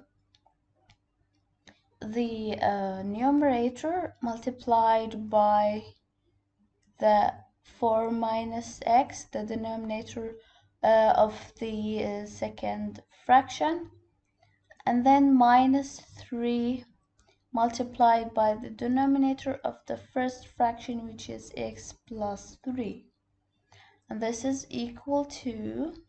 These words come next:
here the numerator will be the same, which is two x minus two, and write minus x plus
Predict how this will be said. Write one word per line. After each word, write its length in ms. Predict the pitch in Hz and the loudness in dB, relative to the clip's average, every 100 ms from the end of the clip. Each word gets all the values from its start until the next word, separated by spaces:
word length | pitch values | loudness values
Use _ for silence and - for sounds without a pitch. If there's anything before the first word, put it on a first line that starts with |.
| _ _ _ _ _ - - _ | _ _ _ _ _ -20 -20 _
here 200 | - 240 | -4 -2
the 160 | 240 240 | -2 -4
numerator 920 | 220 220 233 233 240 247 247 269 269 _ _ | -4 -8 -8 -4 -2 -2 -4 -6 -6 _ _
will 260 | 226 226 220 | -10 -8 -8
be 120 | 214 | -10
the 160 | 214 202 | -10 -12
same, 500 | - 285 302 311 240 | -4 -2 0 0 -2
which 180 | - 233 | -6 -14
is 140 | - | -16
two 320 | - 254 269 - | -10 -6 -2 2
x 340 | 262 269 - | 0 0 -8
minus 640 | 247 233 233 226 226 240 - | -6 -4 -6 -6 -8 -10 -14
two, 420 | - 277 285 349 - - - _ _ _ _ _ - | -10 -6 -4 -6 -12 -20 -20 _ _ _ _ _ -4
and 520 | 240 240 247 247 - - - _ _ - | 0 2 2 -2 -6 -18 -20 _ _ -4
write 580 | 226 226 226 226 - - | 2 2 2 -2 -12 -6
minus 840 | 254 285 311 302 302 302 - - - - _ _ _ _ _ _ _ _ _ _ - | 2 4 4 4 2 0 -8 -16 -16 -20 _ _ _ _ _ _ _ _ _ _ -8
x 420 | 247 247 - - - - | -6 -6 -12 -20 -20 -10
plus 500 | 240 226 226 - | -8 -6 -8 -16